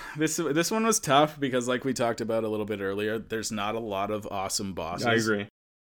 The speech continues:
Speaker 1: I think probably number three would be Blind from the Thieves' Hideout. Um, not because he's, like, a fun boss battle, but he's the only one who has any kind of character
Speaker 2: The
Speaker 1: to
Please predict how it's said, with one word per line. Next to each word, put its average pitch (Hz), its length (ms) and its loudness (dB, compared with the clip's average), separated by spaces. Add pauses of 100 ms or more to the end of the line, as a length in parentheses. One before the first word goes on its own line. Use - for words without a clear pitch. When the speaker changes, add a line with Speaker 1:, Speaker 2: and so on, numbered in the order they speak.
(160)
Speaker 1:
I 107 120 -4
think 143 400 -4
probably 160 420 4
number 127 340 4
three 110 760 -2 (440)
would 107 180 -4
be 104 180 0
Blind 98 520 -2
from 107 140 -6
the 101 100 -2
Thieves' 98 360 -6
Hideout. 113 480 -2 (400)
Um, 101 500 -2 (300)
not 139 300 6
because 175 380 6
he's, 143 220 4
like, 120 140 2
a 120 80 0
fun 107 340 -2
boss 95 300 -2
battle, 107 320 2
but 101 140 -2
he's 104 180 -4
the 104 140 -4
only 107 200 -2
one 107 220 0
who 104 140 -4
has 95 180 -2
any 95 180 -6
kind 98 240 -6
of 87 240 -12
character - 500 -2
Speaker 2:
The 139 120 4
Speaker 1:
to 135 40 4